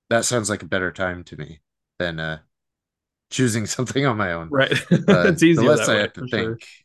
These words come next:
Speaker 1: and determine my own. Yeah. That's why I don't get to my Blu-rays and D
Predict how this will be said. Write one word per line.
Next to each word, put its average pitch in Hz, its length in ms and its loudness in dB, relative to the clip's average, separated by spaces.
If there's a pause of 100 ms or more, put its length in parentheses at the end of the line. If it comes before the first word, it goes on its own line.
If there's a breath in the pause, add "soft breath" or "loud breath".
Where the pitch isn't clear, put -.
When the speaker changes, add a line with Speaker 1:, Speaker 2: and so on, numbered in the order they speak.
Speaker 1:
and 95 180 -6
determine 92 500 -4
my 87 200 -4
own. 82 360 -8
Yeah. 80 240 -4 (420)
That's - 180 -2
why 123 120 4
I 107 40 4
don't 101 180 0
get - 200 -6
to - 120 -16
my 85 200 -4 (200)
Blu-rays 80 560 -6
and 78 120 -14
D - 80 -20